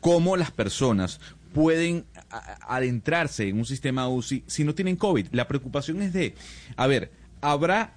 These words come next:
ucis para personas que no necesariamente tienen que ser tratadas por covid? Y eso,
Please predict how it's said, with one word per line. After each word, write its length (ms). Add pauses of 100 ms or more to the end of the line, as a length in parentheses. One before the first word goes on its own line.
ucis 360
para 220
personas 420
que 200
no 320
necesariamente 720
tienen 320
que 80
ser 180
tratadas 400
por 220
covid? 300 (300)
Y 200
eso, 400